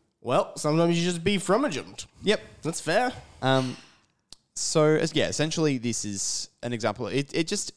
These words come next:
Speaker 2: telling you a little more about the specific languages or the specific cants that appeared and basically saying,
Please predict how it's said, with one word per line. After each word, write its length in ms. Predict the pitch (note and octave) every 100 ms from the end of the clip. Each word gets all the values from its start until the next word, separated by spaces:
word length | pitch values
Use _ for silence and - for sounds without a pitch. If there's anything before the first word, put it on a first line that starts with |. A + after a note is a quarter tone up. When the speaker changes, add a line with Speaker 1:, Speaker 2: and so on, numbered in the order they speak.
| _ _
Speaker 2:
telling 220 | - G#3+
you 60 | G3
a 20 |
little 200 | D#3+ D3
more 120 | C3+
about 180 | B2 A2+
the 60 | A2
specific 520 | - A#2 C3 A2+ -
languages 680 | A2 A2 G#2 G#2 G2+ - -
or 100 | A2+
the 80 | A2
specific 340 | - B2+ B2
cants 320 | - G#2+ G#2 -
that 100 | F#2+
appeared 460 | - A2+ G#2 G#2+ - - _ -
and 480 | A2+ A2+ - - - _ _ -
basically 380 | C3+ C3 -
saying, 480 | A#2+ C3+ B2 A#2+ A#2+